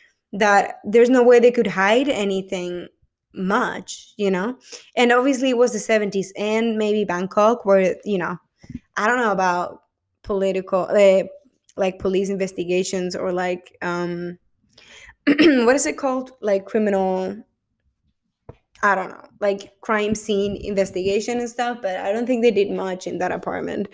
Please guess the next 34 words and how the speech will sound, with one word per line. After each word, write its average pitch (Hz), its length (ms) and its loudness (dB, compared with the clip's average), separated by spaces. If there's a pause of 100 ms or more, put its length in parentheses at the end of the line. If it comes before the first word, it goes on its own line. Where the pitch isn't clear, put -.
(260)
'cause 208 140 2
they 202 60 6
wanted 196 300 4
to 196 100 -2
rent 180 220 0
it 175 100 -4
out 170 160 0
as - 160 -2
mu-, 175 100 -6
um, 180 320 -4 (340)
as 185 120 -2
soon 196 120 2
as 185 140 2
that 180 180 -2
guy 165 180 -4
moved 175 240 -6
out 170 300 -4 (340)
or 185 160 2
those 180 300 0
people 180 300 -4
moved 175 280 -6
out. 180 280 -4 (720)
Eventually, 269 640 2 (280)
they 226 140 8
did 240 260 4
manage 220 480 0
to 214 160 2
arrest 196 460 -2
all 202 160 2
of 190 140 -2
them, 190 340 -6 (580)
A 196 160 4
J 190 540 2
and, 190 400 -4